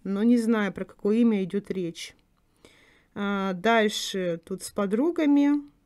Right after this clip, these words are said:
Ну, а, подруг, подруг, скорее всего, нужно навестить,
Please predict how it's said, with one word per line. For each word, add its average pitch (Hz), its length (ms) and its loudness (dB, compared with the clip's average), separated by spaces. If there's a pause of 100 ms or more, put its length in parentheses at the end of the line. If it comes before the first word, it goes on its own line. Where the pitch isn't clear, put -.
Ну, 269 640 0 (720)
а, - 400 -12 (140)
подруг, 233 640 0 (460)
подруг, 220 320 0
скорее 214 300 0
всего, 202 380 -2
нужно 190 580 -2
навестить, 202 880 -4